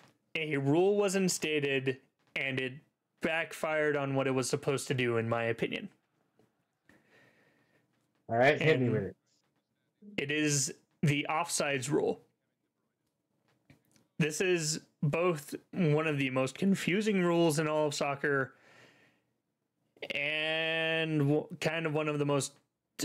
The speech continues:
Speaker 1: annoying rules in all of soccer. So how offsides work, and I wish I could go back to that replay that they had, 'cause it actually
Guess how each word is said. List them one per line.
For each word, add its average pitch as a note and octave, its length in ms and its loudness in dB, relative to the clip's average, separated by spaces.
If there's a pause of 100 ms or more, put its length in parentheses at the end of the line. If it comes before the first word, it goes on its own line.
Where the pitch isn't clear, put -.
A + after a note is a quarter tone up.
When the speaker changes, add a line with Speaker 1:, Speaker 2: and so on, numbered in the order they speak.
(320)
Speaker 1:
annoying C#3+ 560 0
rules B2 400 2
in A#2+ 80 0
all A#2 180 2
of A2+ 80 -2
soccer. - 460 -2 (1600)
So B3 140 0
how G3+ 160 -2
offsides F#3 480 0
work, B2+ 360 0 (1080)
and C3+ 480 0 (340)
I C#3 240 -2 (720)
wish E3+ 180 2
I F#3 80 -2
could D#3 200 -2
go D3+ 140 4
back C#3+ 260 -2
to D3+ 80 -4
that C#3 160 2
replay C3 640 0
that B2 160 0
they B2+ 120 -4
had, A#2 380 -2
'cause C3 180 -2
it B2+ 100 2
actually C3+ 480 0